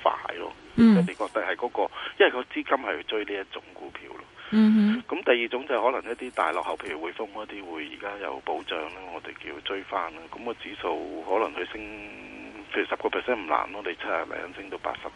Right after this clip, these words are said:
Speaker 1: 邊，咁，咁嗰十個percent都可以幫到個指數上咯。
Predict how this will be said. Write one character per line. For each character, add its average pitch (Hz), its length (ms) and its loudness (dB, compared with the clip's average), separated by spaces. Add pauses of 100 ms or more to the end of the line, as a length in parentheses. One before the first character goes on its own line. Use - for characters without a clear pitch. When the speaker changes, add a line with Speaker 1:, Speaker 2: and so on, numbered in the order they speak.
(120)
Speaker 1:
邊， 95 180 -8 (200)
咁， 82 60 -12 (340)
咁 - 160 -12
嗰 - 160 -4
十 - 80 -6
個 - 120 -8
percent - 440 -8
都 98 140 -4 (520)
可 85 160 2
以 92 180 -8
幫 92 240 4
到 76 100 -6
個 - 120 -8
指 - 280 -14
數 - 160 -4
上 - 180 0 (200)
咯。 143 120 2